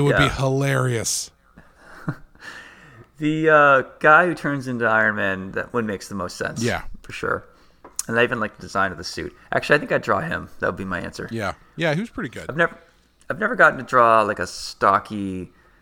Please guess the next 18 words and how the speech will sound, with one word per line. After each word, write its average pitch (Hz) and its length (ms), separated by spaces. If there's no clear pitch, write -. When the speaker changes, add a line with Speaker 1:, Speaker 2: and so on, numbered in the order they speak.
Speaker 2:
be-, 101 320
a 98 160
Thing 98 480
or 82 320
the 98 80
Hulk - 460
type 87 360
f-, - 340
figure 85 400
before. - 500
Speaker 1:
Yeah, 185 320
I 143 60
guess, - 260
Speaker 2:
Um, 196 80
Speaker 1:
yeah, 190 180
not 165 180
really, 160 260
huh? 113 180